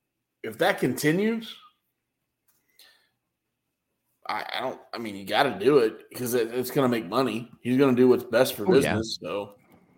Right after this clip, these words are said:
Speaker 2: Absolutely. Absolutely. All right,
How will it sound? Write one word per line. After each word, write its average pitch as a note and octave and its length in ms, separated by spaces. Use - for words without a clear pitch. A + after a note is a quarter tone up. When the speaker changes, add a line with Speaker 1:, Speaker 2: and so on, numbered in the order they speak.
Speaker 2:
Absolutely. F2 880
Absolutely. D#2+ 760
All D3+ 140
right, B2 260